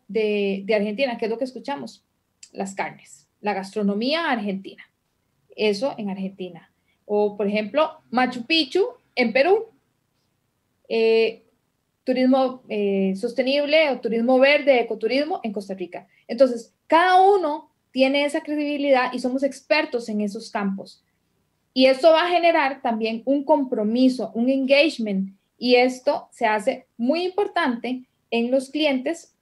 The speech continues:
con los que se llevará tráfico a las visitas a la web y los pasan a la fase de conversión, de ser nuestros clientes o de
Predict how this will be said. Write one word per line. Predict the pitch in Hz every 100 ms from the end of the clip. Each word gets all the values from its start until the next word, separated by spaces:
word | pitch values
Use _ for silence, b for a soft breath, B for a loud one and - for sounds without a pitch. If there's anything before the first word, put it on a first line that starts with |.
| _
con | 254 240
los | 240
que | 247
se | 233
llevará | 220 220 208 226
tráfico | 262 262 262 277
a |
las | 277 247
visitas | 247 254 254 269
a | 285
la | 302
web | 302 302 _ _ _ _ _
y | 262 277 381 392 _ _
los | 233 240 202 196 -
pasan | 254 262 302
a | 277
la | 233
fase | 233 226 277
de | 254 247
conversión, | 226 202 190 190 - 294 349 262 _ _
de | 208
ser | 202 226 226
nuestros | 226 240 302 - - 202
clientes | - 226 240 226 196
o | 202 190
de | 180